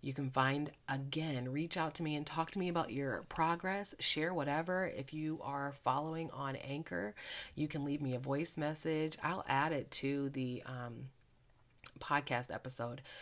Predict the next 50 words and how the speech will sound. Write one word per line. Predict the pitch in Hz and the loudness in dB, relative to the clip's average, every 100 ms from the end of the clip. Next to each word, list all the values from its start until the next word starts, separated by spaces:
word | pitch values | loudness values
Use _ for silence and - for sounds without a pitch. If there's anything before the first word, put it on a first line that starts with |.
| - | -8
Um, | - 131 | 0 6
a | |
lot | 131 | 8
of | 131 | 6
people | 139 131 | 4 -2
don't | 123 | -2
know | 127 | 2
about | 123 120 - | 4 4 4
that | 123 - | -2 -2
'cause | - | -4
I | 117 | -2
don't | 123 | -2
really | 113 113 | -6 -6
talk | - 123 135 | 0 0 0
about | 147 139 | -2 -2
it. | 165 - - - 147 | -2 -6 -12 -14 -4
But | 117 - | -4 -2
the | 127 | -4
ones | 131 139 139 | -2 -2 -2
that | 127 | -4
have, | 147 165 165 | -2 -2 0
I | 123 127 131 | 0 -2 -4
totally | - 135 131 131 | -4 -2 0 2
added | 113 123 143 | 4 4 2
you. | 165 185 220 - - - - - | -2 -4 -4 -10 -12 -14 -14 0
Um, | 135 131 | 4 4
email | 156 160 165 | 4 2 4
me | 170 160 | 2 2
about | 151 | 0
your | 90 135 | 0 -2
journey. | 143 151 156 156 151 151 151 - | 0 0 0 0 0 -2 -4 -6
I'm | 147 147 | -4 0
super | - - 160 165 | 2 2 2 0
excited | 151 - 127 123 127 127 | 0 0 2 2 0 -4
about | 127 120 | -4 -4
you | 123 | -4
guys. | 131 127 135 131 123 131 - | -4 -4 -6 -6 -6 -6 -4
Super | - 185 170 160 | -2 -2 -2 -4
excited | 151 - 123 127 | -4 -2 -2 -2
about | 131 123 127 143 | -4 -4 -6 -4
what's | 131 127 131 - | -4 -4 -4 -4
to | - 131 | -4 -6
come | - 120 117 120 120 - | -4 -2 0 -2 -4 -6
and | 123 127 | -6 -2
whatever | 131 147 160 | -2 -2 -2
you | 160 | -2
do | 139 135 | -2 -2
in | 135 | 0
this | 131 131 | 0 0
weekend. | 117 139 - - - 165 - | 0 -8 -8 -10 -10 -10 -10